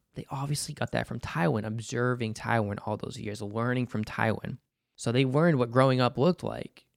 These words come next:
But with Otto and Alicent, uh, and even Viserys, they don't pay attention to this kid until he fucks up.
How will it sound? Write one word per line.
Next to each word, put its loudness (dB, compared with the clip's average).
But 4
with 0
Otto 4
and 2
Alicent, -2
uh, -2
and 0
even 2
Viserys, 0
they 0
don't 0
pay 2
attention 0
to 0
this -6
kid -2
until -4
he -4
fucks -2
up. -2